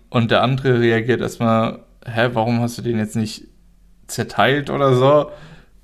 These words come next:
Äh, und er ist ja, dann zeigt ja Denji, wie hinterlistig er ist und sagt einfach, "Ja, ich wollte nicht hier ein Blutbad anrichten" und so, weil er ja offensichtlich gesehen hat, dass dieser andere Typ de-, der Straight Man ist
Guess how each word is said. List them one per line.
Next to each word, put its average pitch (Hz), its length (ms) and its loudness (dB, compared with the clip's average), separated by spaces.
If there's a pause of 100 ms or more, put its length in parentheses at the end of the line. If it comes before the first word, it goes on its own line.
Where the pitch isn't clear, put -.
(100)
Äh, 117 280 4
und 120 520 0 (380)
er 139 120 2
ist 175 140 0
ja, 151 260 2 (460)
dann 151 500 -2
zeigt 160 240 0
ja 143 80 4
Denji, 131 400 2
wie 120 80 4
hinterlistig 127 640 0
er 120 160 0
ist 127 120 -4
und 120 100 -6
sagt 131 240 -6
einfach, 131 220 -6 (360)
"Ja, 123 100 0
ich 120 260 -2 (500)
wollte 120 760 0
nicht - 460 -4
hier 120 200 -8
ein 120 120 -4
Blutbad 120 500 -2
anrichten" 120 480 -4
und 117 100 -4
so, 131 200 -6 (300)
weil 117 120 0
er 123 100 4
ja 120 160 2
offensichtlich 147 640 -2
gesehen 127 280 0
hat, 120 140 0
dass 117 140 -4
dieser 120 260 -2
andere 131 300 -2
Typ 127 320 -8
de-, 117 360 0
der 113 120 -2
Straight 131 480 -2
Man 113 240 0
ist 123 320 -4